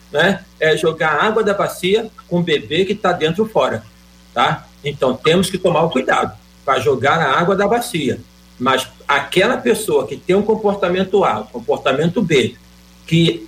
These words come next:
vem contra o que nós pensamos, o que nós entendemos, que às vezes até nos agride, então a gente poder entender o seguinte,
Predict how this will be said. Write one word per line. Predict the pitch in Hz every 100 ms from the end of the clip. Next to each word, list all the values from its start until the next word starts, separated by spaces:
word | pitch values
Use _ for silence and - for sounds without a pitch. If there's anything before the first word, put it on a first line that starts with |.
| -
vem | 101 104 208 233 -
contra | - 208 262 - 220
o |
que | 220
nós | 185 185 196 -
pensamos, | - 196 170 170 160 131 120
o | 190
que | 165
nós | 143 170 180 - - - - -
entendemos, | 170 196 180 165 156 131 110 - - -
que |
às | 180
vezes | 165 196
até | 196 226 240
nos | 226 175
agride, | 135 123 214 226 - 107 - - - - - - -
então | 151 170
a | 175
gente | 185 185
poder | 180 175
entender | 196 190 160 139 185
o |
seguinte, | 196 233 170 175 165